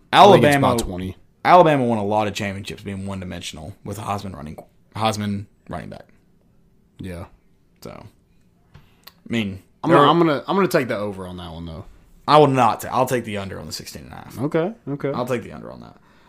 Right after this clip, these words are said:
Speaker 1: Uh, N F L power rankings.
Speaker 2: N F L power rankings. Number one, I got the Ravens. You gotta take them.
Speaker 1: I got the Ravens.
Speaker 2: Number two,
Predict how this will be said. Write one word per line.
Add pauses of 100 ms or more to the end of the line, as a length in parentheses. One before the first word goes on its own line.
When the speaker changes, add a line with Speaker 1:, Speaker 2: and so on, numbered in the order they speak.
(140)
Speaker 1:
Uh,
N
F
L
power
rankings. (380)
Speaker 2:
N
F
L
power (100)
rankings.
Number
one, (960)
I
got (460)
the
Ravens.
You
gotta
take
them. (340)
Speaker 1:
I
got
the
Ravens. (560)
Speaker 2:
Number
two,